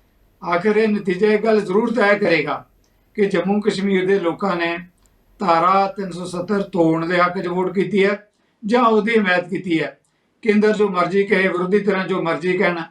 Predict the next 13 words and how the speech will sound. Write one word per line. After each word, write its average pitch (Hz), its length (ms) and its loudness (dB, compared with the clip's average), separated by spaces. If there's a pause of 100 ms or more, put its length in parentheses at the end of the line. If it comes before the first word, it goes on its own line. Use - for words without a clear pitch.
(440)
ਜੰਮੂ 190 340 0
ਤੇ 214 140 0
ਕਸ਼ਮੀਰ 185 500 -2
ਦੇ 196 100 4
ਲੋਕਾਂ 185 320 -2
ਨੂੰ 196 100 0
ਇੱਕ 196 100 -10
ਮੌਕਾ 170 420 0
ਮਿਲਿਆ 175 380 2 (380)
ਆਪਣਾ 196 280 0
ਫਤਵਾ 208 420 0
ਦੇਣ 190 260 0
ਦਾ। 147 240 -8